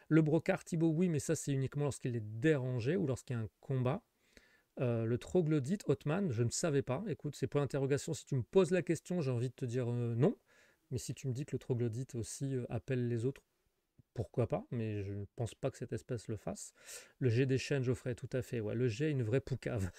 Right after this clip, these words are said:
<laughs> Qu'est-ce que c'est que ces expressions encore ? Le poucave, je ne sais pas ce que c'est. Merci, Jipa, pour le pigeon ramier. Exactement, le pigeon ramier, lui, il va le faire par ses vols. Hein, lorsqu'ils sont en groupe comme ça, qu'ils vous voient, arrêtez de bouger, ne bougez plus, faites plus rien.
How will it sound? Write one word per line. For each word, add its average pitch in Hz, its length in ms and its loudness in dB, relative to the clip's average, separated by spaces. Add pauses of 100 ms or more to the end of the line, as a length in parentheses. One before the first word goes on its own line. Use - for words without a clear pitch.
<laughs> - 340 -2 (440)
Qu'est-ce 185 240 8
que 151 120 4
c'est 175 200 2
que - 60 -4
ces 117 240 -2
expressions 147 680 -4
encore ? 127 380 -2
Le - 80 -2 (100)
poucave, 135 420 0
je 110 60 -2
ne 101 60 -2
sais 90 160 -6
pas 143 160 -2
ce - 100 -8
que 135 120 -4
c'est. - 220 -10 (380)
Merci, 160 440 4
Jipa, 143 360 2
pour 127 160 0
le 110 60 0
pigeon 113 340 -2
ramier. 107 360 -4
Exactement, 120 600 -4
le 110 100 -2
pigeon 151 360 -2
ramier, 135 380 0
lui, 151 160 0
il 160 60 2
va 135 80 2
le 110 40 -2
faire - 180 -6
par - 180 -6
ses 110 180 -6
vols. 104 360 -2 (440)
Hein, 127 100 2
lorsqu'ils 123 300 0
sont - 140 -4
en 123 120 2
groupe 117 320 2
comme 127 220 0
ça, 139 280 -2 (300)
qu'ils 123 180 0
vous 127 220 0
voient, 139 360 2 (680)
arrêtez 107 320 -2
de 101 60 0
bouger, 101 280 -2 (240)
ne 117 60 0
bougez 113 320 2
plus, 113 280 -6
faites - 180 -2
plus 131 100 0
rien. 127 260 4